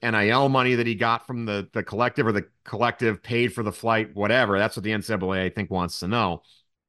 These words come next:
End of the day, he got this flight to, to Knoxville, ends up signing with Tennessee, and the N C double A wants to know how that happened. So they're going to investigate Tennessee and, and inflict penalties i-, i-, if they find that it was a,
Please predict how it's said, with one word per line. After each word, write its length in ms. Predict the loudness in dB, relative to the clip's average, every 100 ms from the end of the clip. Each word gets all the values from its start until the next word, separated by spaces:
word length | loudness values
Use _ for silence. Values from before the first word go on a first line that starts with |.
| _ _ _ -2
End 160 | 2
of 80 | 2
the 80 | 2
day, 560 | 4 4 4 4 0 _ _ -10
he 140 | -4
got 200 | -2 -2
this 140 | -4 -6
flight 360 | -2 0 0
to, 380 | -4 -4 -4 -6 _ _
to 80 | -2
Knoxville, 500 | 0 0 0 -2 0
ends 180 | 0 0
up 240 | -2 -4 _
signing 420 | -6 -2 0 0
with 160 | -4 -4
Tennessee, 760 | -4 -4 -2 0 0 0 -2 -8 _ _ _ _
and 360 | -4 -2 -2 -4 _ _ -6
the 100 | -4
N 60 |
C 100 | -2
double 180 | 0 2
A 60 | 2
wants 200 | 0 0
to 60 |
know 80 | 0
how 160 | 2 2
that 180 | 0
happened. 420 | 0 -2 -4 -10 -14 _ _ _ _
So 220 | -4 -2
they're 140 | 0
going 260 | 2 2 2
to 80 | 0
investigate 540 | 0 0 0 -2 -2
Tennessee 540 | -2 -4 -4 -4 -2 -2
and, 100 | -4
and 200 | -6 -8
inflict 380 | -6 -6 -6 -2
penalties 500 | -2 0 0 -2 -2
i-, 40 |
i-, 40 | -2
if 360 | -4 -4 -6
they 140 | -6 -6
find 340 | -4 -2 -2
that 80 | -4
it 100 | -2
was 200 | -4 -4
a, 240 | -4 -4